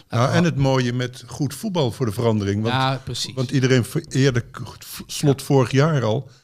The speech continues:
Speaker 2: Maar dat was toch wel een beetje hutse klutse voetbal met Cyril Dessers als symbool daarvan, denk ik.
Speaker 1: Ja.
Speaker 2: En nu voetballen ze echt goed. Dus ze hebben ook echt een goede spits nu en echt goede,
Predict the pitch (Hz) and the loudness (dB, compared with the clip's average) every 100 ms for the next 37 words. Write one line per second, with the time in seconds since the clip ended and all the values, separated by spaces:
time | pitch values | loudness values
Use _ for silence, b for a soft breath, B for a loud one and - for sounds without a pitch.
0 | b - 110 104 123 - 135 127 120 113 | b -4 -2 0 0 2 0 0 0 0
1 | 107 113 113 110 120 - 143 139 - 107 | 2 0 2 2 0 0 0 2 0 0
2 | 135 127 117 117 - - b b - 131 | 2 2 2 2 -2 -10 b b -8 -2
3 | 113 107 120 113 120 139 113 135 110 127 | 0 4 4 4 0 -2 -2 0 4 4
4 | 147 131 107 117 104 101 98 170 127 117 | 4 4 4 2 4 0 -2 -8 -6 -8
5 | 95 _ - 110 131 135 - 131 113 104 | -10 _ -2 4 6 6 2 0 2 2
6 | 101 - - - 156 151 104 98 98 - | 2 -2 -2 0 0 0 0 -2 -4 -2
7 | 139 - 131 127 117 - 131 - 123 127 | -4 -4 -4 -4 -4 -2 -2 -2 -4 -2
8 | 127 107 117 - - 113 107 | -4 -8 -8 -10 -6 -6 -6